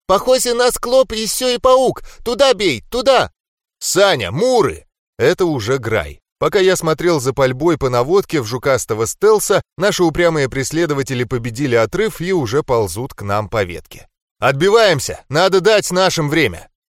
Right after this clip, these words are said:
Дикий кивает и, ускорившись, бросается навстречу мурам. «Правильно, у него спихивать сектов получается лучше.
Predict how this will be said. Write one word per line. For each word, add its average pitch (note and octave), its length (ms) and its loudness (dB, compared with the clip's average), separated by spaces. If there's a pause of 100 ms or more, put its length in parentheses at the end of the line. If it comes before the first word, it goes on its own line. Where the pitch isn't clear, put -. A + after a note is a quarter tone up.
(100)
Дикий F3 420 -8
кивает F#3+ 680 -2
и, C#3+ 100 -6
ускорившись, D#3 760 -4
бросается A#2+ 680 -2
навстречу A2 640 -6
мурам. F#2+ 480 -8 (240)
«Правильно, A2+ 540 -2 (300)
у C3+ 80 -6
него G3+ 280 -2
спихивать D#3 480 -6
сектов F3 400 -4
получается D3+ 640 -4
лучше. G#2 420 -8